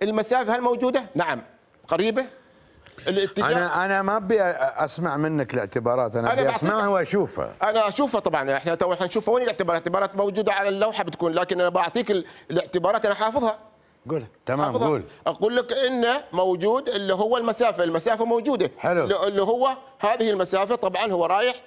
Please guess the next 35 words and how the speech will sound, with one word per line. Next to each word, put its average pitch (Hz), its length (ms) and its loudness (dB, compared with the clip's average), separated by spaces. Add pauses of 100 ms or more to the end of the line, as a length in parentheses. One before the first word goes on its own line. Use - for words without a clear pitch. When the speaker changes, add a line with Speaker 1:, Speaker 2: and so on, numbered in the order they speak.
(300)
Speaker 1:
للمرمى. 226 460 2 (160)
Speaker 2:
تمام. 143 380 0
Speaker 1:
صحيح 214 180 0
ولا 220 120 4
لا؟ 277 160 2 (220)
Speaker 2:
تمام. 151 320 0
Speaker 1:
الآن 240 500 0 (180)
طبعًا 220 320 0
العدد 185 920 -2
اللي 175 200 0
هو 202 220 4
المدافع 175 500 0 (180)
هذا 220 180 0 (360)
طبعًا 170 320 0
بعيد 269 280 -2
عنه، 226 260 0 (380)
يعني 147 220 -2
مسافته 214 420 0
بعيد 226 340 0
عنه 196 240 0
لو 175 180 2
جينا 202 300 2 (200)
الآن 185 360 0 (300)
والمسافة 202 500 0
تقريبًا 202 440 0
كم 233 300 0
بيوصل 175 340 2
هو؟ 131 220 0 (120)
Speaker 2:
تمام. 139 260 0
Speaker 1:
بعيد - 80 0
عنه. 123 200 -2 (280)
Speaker 2:
تمام. 113 380 0
Speaker 1:
الحكم 247 580 0
أيضًا 220 340 2
متابع 226 540 0